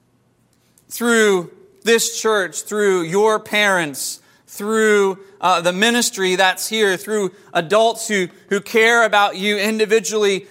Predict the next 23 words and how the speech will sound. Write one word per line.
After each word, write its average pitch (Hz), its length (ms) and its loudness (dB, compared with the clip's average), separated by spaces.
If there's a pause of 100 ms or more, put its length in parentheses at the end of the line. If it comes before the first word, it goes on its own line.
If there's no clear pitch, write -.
and 175 180 -2
spiritually. 202 880 -4 (140)
They, 196 200 0
they've, 202 440 -2
they, 190 180 -4
they've, 190 380 -2
uh, 165 360 2 (200)
they 185 80 -8
contributed 233 920 -2
an 208 80 -4
awful 226 500 0
lot 233 540 0 (1500)
because 208 320 0
it's 208 160 -2
their 214 160 2
desire 214 540 2
to 190 160 -10
see 208 240 -6
spiritual 226 800 -2
fruit 247 420 -4
in 175 160 -8
your 190 140 -6
life. 190 560 -4